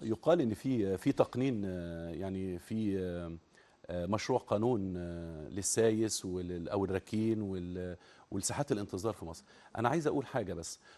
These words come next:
هو ليه دايمًا لما ما بن-، ما بنفكرش في تنظيم شيء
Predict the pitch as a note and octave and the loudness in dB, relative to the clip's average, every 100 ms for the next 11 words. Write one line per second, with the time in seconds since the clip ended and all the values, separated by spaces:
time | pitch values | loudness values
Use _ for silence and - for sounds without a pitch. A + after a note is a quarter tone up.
0 | - G#2 A#2+ D#3+ D3 D#3 D3 C#3+ D#3 - | -2 4 6 8 8 6 4 0 -2 -10
1 | - - - G2 G2+ G2 G2+ G2 G2 G2 | -20 -14 -2 2 2 2 2 2 0 0
2 | G2 F#2+ F#2+ F2 G2+ F#2+ G2+ G#2 F#2+ F#2+ | -2 -2 -2 -2 -2 0 -2 -2 -2 -2
3 | G2 G2+ - C#3+ C#3 A#2 G2 - - _ | -4 -6 2 4 4 0 -2 -6 -20 _
4 | G2+ G#2 G2+ G#2 E3+ - D3 B2+ | -6 -2 -2 0 0 2 2 2